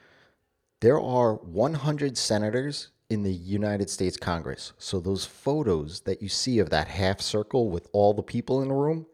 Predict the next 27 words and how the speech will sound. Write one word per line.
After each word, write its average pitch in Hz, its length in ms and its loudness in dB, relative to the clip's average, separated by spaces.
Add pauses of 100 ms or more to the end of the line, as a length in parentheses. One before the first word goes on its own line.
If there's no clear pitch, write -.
(120)
that's 165 160 -4
a 143 80 2
hundred 135 240 -2
people. 139 460 -2 (1000)
Three 147 240 -2
thousand 123 560 0
four 123 280 0
hundred 110 300 -2
people 85 480 -2 (260)
built 113 360 2 (200)
the 95 180 -10
Empire 85 380 -2
State 92 300 -4
Building. 80 320 -4 (960)
There 123 260 6
are 101 380 2 (240)
twenty 143 420 -2
thousand 87 680 -2 (140)
seven 135 500 2
hundred 123 440 -2
and 95 200 -6 (100)
eighty-nine 101 720 0
seats - 560 -6 (380)
in 95 240 -2
Madison 95 420 2
Square 90 340 4
Garden. 82 360 2